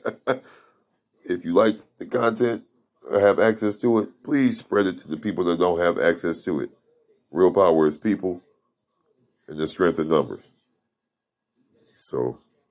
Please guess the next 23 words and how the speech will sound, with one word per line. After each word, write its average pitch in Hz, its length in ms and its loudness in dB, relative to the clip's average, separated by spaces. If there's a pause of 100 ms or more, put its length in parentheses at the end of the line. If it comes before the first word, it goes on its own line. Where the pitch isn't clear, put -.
(580)
I'm 78 120 -10
bringing 76 220 0
a 69 60 -8
different 80 320 -2
style 76 520 0
and 67 120 -6
always 76 320 0
have 78 240 0
brought 73 220 -2
a - 20 -6
different 73 360 -6
style 78 320 -2
since 80 220 -10
I 78 80 -4
started 76 360 -4
podcasting. 82 680 -2 (960)
Type - 180 -4
of 92 80 -10
podcasting. 98 680 -2 (1120)
This 80 160 -12
shit 82 140 -4
is 76 120 -6
necessary. 80 600 -6